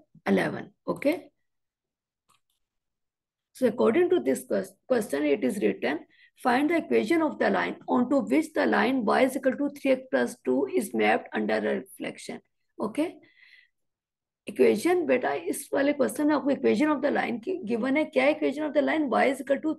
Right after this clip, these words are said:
three x plus two। Always, always remember, जब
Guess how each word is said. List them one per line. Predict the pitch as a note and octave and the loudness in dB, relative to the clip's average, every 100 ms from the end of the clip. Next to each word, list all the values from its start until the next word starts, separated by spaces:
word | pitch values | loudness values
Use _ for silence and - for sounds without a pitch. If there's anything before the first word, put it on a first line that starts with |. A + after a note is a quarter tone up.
| - | -4
three | C#4 C4 | -2 -2
x | - - | -6 -6
plus | G#3 - | -6 -6
two। | G3+ - _ _ - - _ - | -14 -14 _ _ -20 -20 _ 0
Always, | C4+ C#4+ C#4 E4+ D#4+ - | 4 4 2 -2 -4 -2
always | B3 C4 D4 B3+ | 0 2 0 -2
remember, | G#3+ G3 G#3+ G#3 E3 | -4 -4 -6 -8 0
जब | C#4 | 2